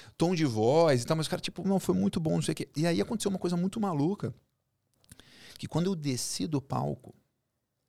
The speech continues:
as pessoas, os brasileiros que me receberam lá, tipo, tavam vibrando comigo. Vibrando. E antes eu tinha, tipo, eh, eh, tá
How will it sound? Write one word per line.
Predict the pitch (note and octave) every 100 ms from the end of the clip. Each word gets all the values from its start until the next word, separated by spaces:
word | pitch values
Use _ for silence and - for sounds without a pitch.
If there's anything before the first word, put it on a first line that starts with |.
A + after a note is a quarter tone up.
| _ -
as | - A2+
pessoas, | C#3 C3 - D3 B2+
os | B2 A#2+
brasileiros | A#2 B2+ B2+ A#2 A2+
que | -
me | A2
receberam | G#2+ A2+ - G#2 A2 A2+ G#2+
lá, | A#2+ D3+
tipo, | C3 C3 -
tavam | - D#3 D#3
vibrando | C#3 G#3+ E3+ E3+ G3+ A#3 G3
comigo. | D3 B2+ G#2 G#2 - _ _ _ _ _ _ _ _ _
Vibrando. | G2 C#3 F3+ E3+ D3+ G#2 - - _ _ _ _ _ _ _
E | A2+ -
antes | A#2+ G3+ -
eu | F#3
tinha, | F3 F#3 F3
tipo, | D3+ - - - -
eh, | - -
eh, | -
tá | B2 C#3+ C#3+